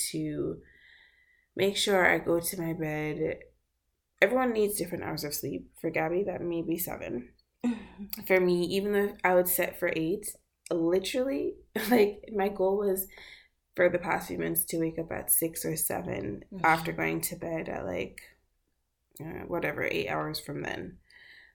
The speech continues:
Speaker 1: Um, but even if I went to bed on time at the time I said it,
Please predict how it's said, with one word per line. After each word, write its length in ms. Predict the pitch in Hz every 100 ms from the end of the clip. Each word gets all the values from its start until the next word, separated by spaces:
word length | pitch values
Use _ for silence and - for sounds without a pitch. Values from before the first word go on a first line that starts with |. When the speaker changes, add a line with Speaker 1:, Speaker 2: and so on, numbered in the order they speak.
| -
Speaker 1:
Um, 560 | 165 160 160 156 156 180 - _ _ _ -
but 280 | 165 165 -
even 400 | 208 214 233 220
if 160 | 196 190
I 120 | 175
went 180 | 175 -
to 80 | 175
bed 340 | 160 156 -
on 240 | 156 160
time 380 | 160 - 156 156
at 60 | 170
the 60 |
time 260 | 170 160 -
I 80 | 160
said 180 | 160 160
it, 200 | -